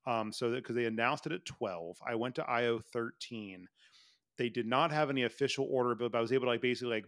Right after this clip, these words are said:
backdoor put my name on a list of, "Hey, maybe someday if we make more of these, we'll call you." And then magically, I actually got an email from someone at Google a few months later, like, "Hey, if you're still interested, here's a link."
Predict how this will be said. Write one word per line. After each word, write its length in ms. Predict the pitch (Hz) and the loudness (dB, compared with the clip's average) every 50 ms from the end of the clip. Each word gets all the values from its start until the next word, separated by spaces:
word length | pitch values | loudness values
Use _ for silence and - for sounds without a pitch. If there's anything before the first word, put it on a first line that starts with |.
| 107 _ | -4 _
backdoor 540 | - 131 123 127 - - - - 139 131 123 - | 4 6 6 4 4 0 -2 0 2 2 2 0
put 200 | - 147 131 127 | -2 -4 -4 -2
my 120 | 120 120 | -2 -2
name 260 | 117 120 120 120 117 120 | -2 -2 -2 0 0 0
on 80 | 117 113 | 0 0
a 40 | 110 | 0
list 340 | 104 104 - - - - 120 | -2 -2 -4 -4 -4 -4 -6
of, 120 | 104 - | -6 -6
"Hey, 200 | 95 117 123 117 | -4 -4 -2 -2
maybe 320 | 113 113 113 113 113 110 107 | -2 -2 -4 -4 -4 -4 -6
someday 440 | - - 113 107 113 110 110 107 104 | -6 -4 -4 -2 -2 -2 -2 -2 -2
if 100 | - - | -2 -2
we 80 | 117 107 | -2 -2
make 220 | 110 107 101 - | -2 -4 -4 -4
more 200 | 110 110 110 110 | -4 -2 -2 -2
of 60 | 101 | -2
these, 180 | 104 101 92 - | -4 -6 -8 -10
we'll 100 | 95 - | -12 -12
call 340 | - - 123 123 123 120 113 | -8 -2 0 0 2 0 0
you." 280 | 101 98 95 92 - _ - - - - - - | -4 -6 -12 -14 -16 _ -20 -20 -18 -12 -4 -2
And 120 | 139 139 | 0 2
then 260 | 135 127 127 127 127 131 | 2 0 0 -2 0 2
magically, 500 | 127 120 120 131 113 120 123 - 117 98 | 4 6 6 6 4 2 0 0 0 0
I 80 | 107 | 0
actually 420 | 123 - 127 127 - - - 135 123 | 2 2 2 2 2 2 0 2 4
got 160 | 123 120 113 | 4 4 2
an 60 | 110 | 2
email 300 | 113 117 117 113 110 107 - | -2 -2 -2 -2 -2 -4 -4
from 200 | - 117 113 - | -6 -8 -10 -10
someone 320 | - 120 113 113 110 104 104 | -8 -8 -8 -6 -8 -10 -10
at 80 | 101 | -10
Google 320 | 104 113 113 107 110 107 101 | -8 -6 -6 -6 -6 -8 -10
a 40 | |
few 200 | - _ 120 110 107 | -12 _ -16 -14 -14
months 280 | 110 104 104 - - 110 | -14 -14 -16 -16 -12 -10
later, 180 | 110 110 107 110 | -10 -10 -8 -10
like, 160 | 101 104 101 | -12 -12 -12
"Hey, 120 | 110 117 113 | -10 -10 -10
if 80 | 107 - | -10 -10
you're 80 | 104 | -14
still 240 | - - 110 104 107 | -12 -10 -8 -6 -6
interested, 380 | 104 101 - 107 - - 101 - - | -8 -8 -10 -10 -12 -12 -14 -14 -12
here's 200 | 104 104 95 104 | -10 -10 -8 -10
a 60 | 95 | -10
link." 260 | 98 107 101 87 - | -10 -10 -12 -12 -14